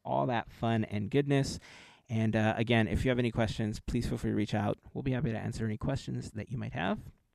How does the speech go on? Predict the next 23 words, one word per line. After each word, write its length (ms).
And, 320
uh, 560
let's 280
move 160
on. 380
I've, 180
um, 520
I 80
don't 120
know 60
how 60
I 60
feel 240
about 200
this 160
announcement. 640
We 80
saw 300
it 180
at, 260
on 160
the 80
latest 640